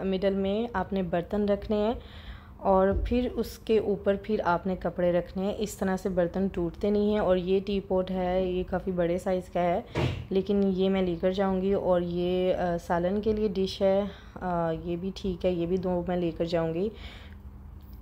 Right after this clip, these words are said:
साइज़ ठीक है, इसका बहुत बड़ा नहीं है। एक डोंगा इसमें से इत-, इसमें इस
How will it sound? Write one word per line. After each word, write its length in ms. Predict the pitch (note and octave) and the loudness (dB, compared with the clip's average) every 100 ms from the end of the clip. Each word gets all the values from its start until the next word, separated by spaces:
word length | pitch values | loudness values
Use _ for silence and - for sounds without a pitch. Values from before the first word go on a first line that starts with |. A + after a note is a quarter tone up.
| - - - - | -18 -20 -8 2
साइज़ 340 | F3+ F#3 F#3 | 2 2 -4
ठीक 360 | - F#3+ F#3+ G3+ | -4 -2 -2 -2
है, 360 | G#3+ A3 - - - G3 | -2 -4 -12 -16 -12 -12
इसका 240 | - F#3+ | -4 -2
बहुत 300 | F3+ F#3 F#3 | 0 2 2
बड़ा 280 | F3+ E3+ E3+ | 2 2 2
नहीं 240 | F3 F3 | 0 -2
है। 200 | F#3 G3 | -2 -4
एक 360 | - F#3+ F#3+ G3 | -4 -2 0 0
डोंगा 300 | F#3+ F#3 F#3+ | 0 2 4
इसमें 300 | F#3+ - G3 | 2 -2 -6
से 120 | - | -6
इत-, 260 | G#3 F#3+ - | -6 -6 -8
इसमें 540 | G#3 A3 G#3+ G#3+ G#3 | -2 0 2 2 0
इस 140 | G3+ | -2